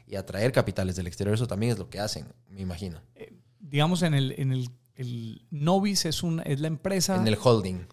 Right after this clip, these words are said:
Speaker 2: es la empresa inmobiliaria de la holding Novis.
Speaker 1: Ajá.
Speaker 2: Holding es porque es... Un, un consorcio empresarial que invierte en diferentes negocios y
Speaker 1: Ujú.
Speaker 2: obviamente su portafolio son cada una de las empresas donde ha tenido inversión.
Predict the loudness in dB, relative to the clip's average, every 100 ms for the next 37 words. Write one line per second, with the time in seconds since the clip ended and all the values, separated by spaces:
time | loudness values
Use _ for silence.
0 | -2 0 2 0 2 2 2 2 2 2
1 | 4 4 2 0 0 2 2 2 2 4
2 | 4 2 -2 -4 -4 0 0 0 0 0
3 | -2 -4 -2 -4 -4 -6 -12 _ _ -4
4 | -4 -2 -4 -2 -2 0 0 0 -4 -4
5 | -2 -2 -2 -2 -4 0 2 2 -2 -4
6 | -4 -4 -4 -6 -6 -2 -2 0 0 2
7 | 2 0 -4 -6 -8 -6 -6 -6 -8 -8
8 | -8 -8 -10 -6 -4 -4 -4 -6 -6 -8
9 | -4 -2 -2 -2 -4 -4 -6 -4 -2 -2
10 | -4 0 0